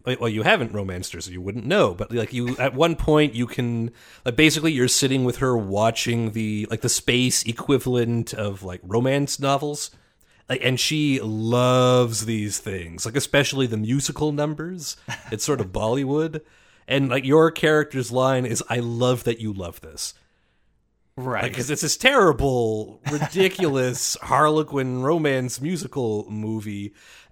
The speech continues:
Speaker 1: And at this point, like, she's, she has grown up. She's leading her own cool squad. She's, like, making decisions that affect her entire race. But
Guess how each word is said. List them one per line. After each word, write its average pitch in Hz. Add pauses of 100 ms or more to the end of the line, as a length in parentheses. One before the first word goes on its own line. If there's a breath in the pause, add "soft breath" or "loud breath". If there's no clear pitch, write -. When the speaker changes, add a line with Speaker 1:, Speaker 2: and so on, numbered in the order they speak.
Speaker 1:
And 135
at 143
this 202
point, 196
like, 117
she's, 117
she 131
has 139
grown 113
up. 175
She's 104
leading 101
her 101
own 90
cool 92
squad. 180
She's, 101
like, -
making 113
decisions 120
that 98
affect 110
her 107
entire 101
race. 123
But 101